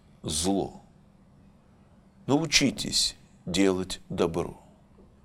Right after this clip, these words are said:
Ну и дальше там: «Спасайте угнетённого, з-, заступитесь за вдову, за сироту. Тогда приходите.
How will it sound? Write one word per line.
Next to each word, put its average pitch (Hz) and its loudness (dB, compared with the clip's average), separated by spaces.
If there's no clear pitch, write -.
Ну 117 4
и 90 0
дальше - -2
там: 78 -6
«Спасайте 85 0
угнетённого, 117 0
з-, - -10
заступитесь 87 -6
за 85 -6
вдову, 90 -4
за 170 -8
сироту. - -6
Тогда 107 6
приходите. 104 -2